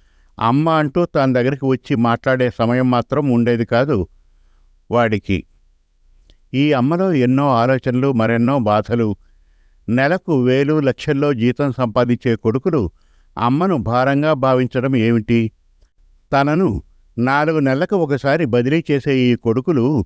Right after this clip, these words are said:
ఇంట్లో ఏ పనికి కూడా సహకరించని కోడళ్ళు, తాను లేనప్పుడు ఇంటి పని, వంట పని ఎలా చేస్తున్నారు? ఇప్పుడు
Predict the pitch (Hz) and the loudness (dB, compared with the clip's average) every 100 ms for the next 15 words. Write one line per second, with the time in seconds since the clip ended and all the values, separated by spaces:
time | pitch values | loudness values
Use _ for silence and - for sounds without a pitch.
0 | - _ _ _ 117 135 170 196 196 160 | -6 _ _ _ -2 -2 0 -2 0 2
1 | 135 147 127 139 - 151 151 147 - 120 | 0 0 -2 -2 -2 -2 0 -2 -2 -2
2 | 120 139 135 135 123 - 120 123 127 123 | 0 -2 -2 -2 -4 0 0 2 0 0
3 | 120 117 _ _ _ _ _ - 143 143 | 0 -2 _ _ _ _ _ -2 0 2
4 | 139 120 131 165 - 214 117 85 _ _ | 0 0 0 -2 -2 -2 -2 -4 _ _
5 | _ _ 117 143 170 190 180 180 135 123 | _ _ -2 0 0 0 0 0 2 0
6 | 123 - 135 147 110 120 135 117 113 - | -2 -2 -2 2 2 2 0 -2 -4 -2
7 | 127 123 120 120 117 _ _ _ _ _ | 0 2 2 0 -2 _ _ _ _ _
8 | _ _ - 156 - 156 135 | _ _ -4 -4 -2 0 0